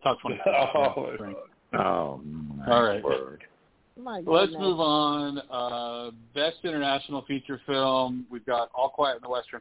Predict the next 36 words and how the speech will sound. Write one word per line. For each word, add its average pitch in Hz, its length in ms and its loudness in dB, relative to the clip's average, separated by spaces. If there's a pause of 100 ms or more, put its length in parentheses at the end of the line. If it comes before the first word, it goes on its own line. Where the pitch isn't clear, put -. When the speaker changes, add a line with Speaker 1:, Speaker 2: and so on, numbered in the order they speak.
Speaker 1:
Front 127 300 -2
from 113 200 -8
Germany, 135 580 2 (460)
Argentina, 131 600 4
nineteen 120 320 0
eighty-five 113 400 4
from 113 100 -4
Argentina, 107 560 -2
Close 123 400 4
in 113 140 -8
Belgium, 131 580 2 (200)
E 143 440 0
O 143 400 2
in 123 200 -6 (120)
Poland, 160 560 0
and 123 140 -6
The 117 60 -8
Quiet 127 360 -2
Girl 123 220 -2
from 110 220 -12
Ireland. 127 680 0 (760)
Um, 107 560 4 (1200)
I 120 60 0
guess 123 140 2 (120)
that 120 160 6
one's 107 180 -4
actually 104 280 -8
in 101 100 -8
Gaelic. 135 380 4 (200)
Um, 113 380 4 (480)
is 123 120 -4
anyone 175 340 6
going 147 160 2
to 131 40 -2
win 131 160 -2
this 135 120 -4